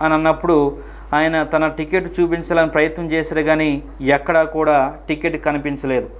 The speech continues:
వెంటనే అటు ఇటు చూశాడు, ఎక్కడ కనిపించకపోయేసరికి, "సార్, టికెట్ వెతకాలి, చూస్తానంటే" ఆయన అన్నాడు కదా, "కండక్టర్ గారు, బాబు, నువ్వు చాలా ప్రసిద్ధమైన వ్యక్తివి,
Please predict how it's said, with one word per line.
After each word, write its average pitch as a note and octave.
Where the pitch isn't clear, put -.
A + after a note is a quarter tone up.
వెంటనే D#3
అటు D3
ఇటు E3+
చూశాడు, D3+
ఎక్కడ D#3
కనిపించకపోయేసరికి, D#3+
"సార్, D#3
టికెట్ E3+
వెతకాలి, D3+
చూస్తానంటే" D#3
ఆయన D3+
అన్నాడు D#3+
కదా, D#3
"కండక్టర్ D#3+
గారు, D#3+
బాబు, D3
నువ్వు D#3+
చాలా E3
ప్రసిద్ధమైన E3+
వ్యక్తివి, D3+